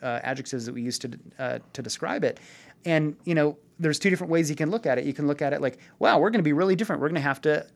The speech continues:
you know, figure out, uh, new ways to incorporate, you know, culture that makes it so that everyone feels comfortable, so that we can all participate." Or you can say, "Oh no, they're taking my country away,"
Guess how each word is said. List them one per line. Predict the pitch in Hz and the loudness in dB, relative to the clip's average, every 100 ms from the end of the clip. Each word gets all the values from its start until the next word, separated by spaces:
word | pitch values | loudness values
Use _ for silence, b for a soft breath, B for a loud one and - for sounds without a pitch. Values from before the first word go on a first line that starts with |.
| - | -8
you | 147 | -2
know, | 139 139 | 0 0
figure | 139 151 143 | -2 -4 0
out, | 147 147 - | 2 0 -2
uh, | 143 139 135 | -4 -2 0
new | 143 151 | 0 0
ways | 139 143 160 | 0 0 -4
to | - 160 147 b b b | -2 0 0 b b b
incorporate, | 160 135 160 160 151 147 - _ | -6 -2 -2 2 0 0 -6 _
you | 151 | -4
know, | 135 135 - | -4 -6 -10
culture | - 156 160 196 202 | -2 -2 -2 -2 -2
that | 175 143 127 - | 0 0 0 -4
makes | 151 143 143 | -2 -2 0
it | 151 143 | -2 -2
so | - 135 | -2 -2
that | 135 | -2
everyone | 135 143 143 | 0 0 0
feels | 131 135 135 135 | 0 0 0 -2
comfortable, | - 170 190 190 | -4 -4 -4 -6
so | 190 | -4
that | 135 | -4
we | 131 | -4
can | 123 131 | -6 -4
all | 123 | -6
participate." | 131 - 160 - 151 143 B B B | -6 -8 -6 -4 -2 -4 B B B
Or | 165 | 2
you | 160 | 2
can | 147 | 0
say, | 139 123 - | -4 -4 0
"Oh | 175 | 2
no, | 165 151 143 | 4 6 4
they're | 135 | 2
taking | 151 143 | 0 -2
my | 123 | -2
country | 120 160 123 | -2 -6 -6
away," | - 98 | -8 -10